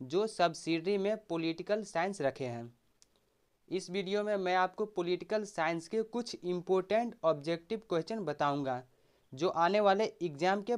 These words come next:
point of view से काफ़ी ज़्यादा इंपॉर्टेंट हैं। इसलिए दोस्तों, आप इस वीडियो को शुरू से लास्ट तक ज़रूर देखिएगा। तो चलिए दोस्तों, क्वेश्चन की तरफ बढ़ते हैं। हमारा पहला क्वेश्चन है,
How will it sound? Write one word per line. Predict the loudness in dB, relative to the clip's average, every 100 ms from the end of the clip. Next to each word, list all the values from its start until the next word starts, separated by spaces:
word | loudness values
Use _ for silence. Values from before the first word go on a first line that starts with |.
| 0
point | 2 2 2
of | 0 0
view | -2 -4
से | -4 -4 0
काफ़ी | 2 4 2
ज़्यादा | 0 2 2
इंपॉर्टेंट | 0 0 0 2 2 0
हैं। | -6 -10 _ _ _ _ _ _ _ _ _ -2
इसलिए | 0 4 4
दोस्तों, | 6 4 4 6
आप | 8 6 2
इस | -6 -4
वीडियो | -2 -2 0 0
को | 2 0
शुरू | 0 -2 -2
से | 0 0 0
लास्ट | 6 6 6 2
तक | -2 0
ज़रूर | 2 2 4
देखिएगा। | 2 2 -2 -2 -6 -12 _ _ _ _ _ _ _ _ _ _ _
तो | -4
चलिए | 0 4 4
दोस्तों, | 4 2 0
क्वेश्चन | 2 0 0 -2
की | 0
तरफ | 4 2 2 _ _
बढ़ते | 2 4 4
हैं। | -4 -6 -10 _ _ _ _ _ _ _ _ _ _ _ _ _ _ _ _ _ _ _ _ _ _ _ _ -2
हमारा | 6 8 8
पहला | 6 4 6
क्वेश्चन | 4 2 2 4
है, | 4